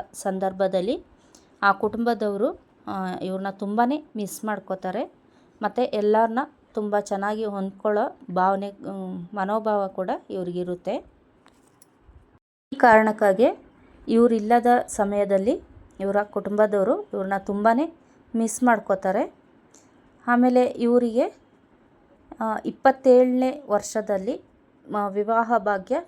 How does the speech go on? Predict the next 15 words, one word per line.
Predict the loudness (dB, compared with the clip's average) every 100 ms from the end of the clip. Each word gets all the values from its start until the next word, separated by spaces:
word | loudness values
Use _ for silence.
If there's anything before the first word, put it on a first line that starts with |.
| _
ಪಡೆಯುವ | -4 -4 -4 -6 -6
ಅವಕಾಶ | -4 -4 -2 -4 -6
ಕೂಡ | -6 -4
ಇರುತ್ತೆ. | -4 -4 -8 -10 -10 -10 _ _ _ _ _ _
ಇವರ | 8 8 8 4 0
ಬಾಳ | 4 8 6
ಸಂಗಾತಿ | 6 0 2 2 2 -2
ಕೂಡ | 0 2 2 2 -10 -8
ಸಭ್ಯಸ್ಥರಾಗಿರ್ತಾರೆ | -4 0 0 0 0 2 2 -2 -6 -6 -2 -2 -2 -8 _ _ -20 _ -2
ಮತ್ತು | 0 2
ಇವರು | 4 4 2 -2 _ -4
ಹಣಕಾಸಿನ | 0 2 4 2 2 -6 -6 -6
ವಿಚಾರದಲ್ಲಿ | -4 -2 0 -2 -4 -4 -8 _ _ _ _
ಅಳ್ದು | 2 4 4 0
ತೂಗಿ | 0 -4 -2 -6